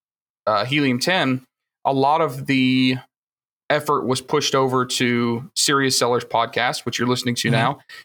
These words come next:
Speaker 1: And A M P M hasn't had a new episode in, like, a year, or a little over a year even. But A M P M was a crazy powerful podcast. I know a lot of people like, um,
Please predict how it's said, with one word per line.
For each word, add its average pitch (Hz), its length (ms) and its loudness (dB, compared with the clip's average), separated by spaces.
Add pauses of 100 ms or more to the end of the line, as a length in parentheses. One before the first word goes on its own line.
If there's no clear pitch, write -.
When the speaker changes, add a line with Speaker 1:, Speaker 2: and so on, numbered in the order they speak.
Speaker 1:
And 135 140 0
A 170 180 2
M 160 140 -2
P 175 180 -2
M 156 100 0
hasn't 135 300 0
had 139 100 0
a 131 40 -2
new 127 160 2
episode 123 240 -2
in, 117 100 0
like, 113 180 -2
a 107 60 -2
year, 117 580 0
or 123 120 0
a 120 40 0
little 147 220 2
over 156 180 0
a 123 60 0
year 110 200 0
even. - 220 -4 (520)
But 143 420 0 (560)
A 175 160 2
M 208 180 0
P 185 200 0
M 147 120 2
was 123 140 0
a 120 80 0
crazy 135 760 0
powerful 127 420 0
podcast. 123 560 -2
I 139 80 2
know 160 120 2
a 131 40 2
lot 131 240 2
of 131 100 -6
people 120 380 -2
like, 120 260 -2
um, 120 360 0